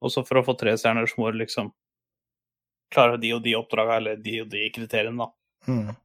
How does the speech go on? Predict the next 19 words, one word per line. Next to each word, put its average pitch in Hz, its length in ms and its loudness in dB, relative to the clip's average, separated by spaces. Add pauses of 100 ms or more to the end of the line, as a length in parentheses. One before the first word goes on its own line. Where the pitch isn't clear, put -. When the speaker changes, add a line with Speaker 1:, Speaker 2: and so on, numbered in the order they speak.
(800)
Speaker 1:
Så 120 300 0
jeg 120 120 0
har 147 100 2
sittet 147 320 -8
ganske 135 260 -4
lenge 110 400 -2
for 131 120 2
å - 40 -12
få 123 160 4
tre 107 200 -6
stjerner 117 360 -2
på 120 80 2
et - 80 -4
par 107 140 2
av 107 60 -4
de 113 120 -2 (880)
sykehusa. - 480 -4 (480)
Speaker 2:
Ja, 180 240 2
ja. 147 160 -6